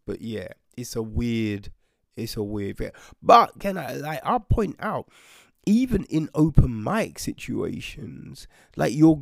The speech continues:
you'll, you'll have some, like, I've been to, um,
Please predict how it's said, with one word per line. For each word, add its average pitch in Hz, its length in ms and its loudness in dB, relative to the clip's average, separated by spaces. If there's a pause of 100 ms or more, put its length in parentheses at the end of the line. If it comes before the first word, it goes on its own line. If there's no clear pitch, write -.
you'll, 143 320 2
you'll 135 280 -2
have 190 260 -4
some, 214 460 -4
like, 160 220 -8 (840)
I've 147 220 -12
been 165 300 -6
to, 123 520 -6
um, 107 360 -10